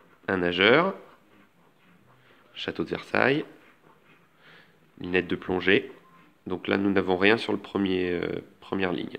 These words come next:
Deuxième ligne. Alors, plong-, un plongeoir, un plongeur, Notre-Dame, non. Un podium non plus. Un ballon non plus.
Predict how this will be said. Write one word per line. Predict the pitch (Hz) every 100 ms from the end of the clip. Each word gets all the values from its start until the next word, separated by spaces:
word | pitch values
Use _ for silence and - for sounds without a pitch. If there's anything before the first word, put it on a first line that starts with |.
| -
Deuxième | 113 98 87
ligne. | 85 78 - _ _ _ _ _ _ _ _ _ _ _ - - - - - - - _ -
Alors, | 113 95 85 85 82 -
plong-, | - 113 113 -
un | 92
plongeoir, | - 90 90 85 87 98 139 160 - - - -
un | -
plongeur, | - 87 87 120
Notre-Dame, | 123 143 117 101 85
non. | 85 117 - - - - - - - - -
Un | 151
podium | 131 101 90
non | 82
plus. | 82 107 - - - _ _ _ _ _ -
Un | 123
ballon | 110 95 87
non | 87 87
plus. | - 110 -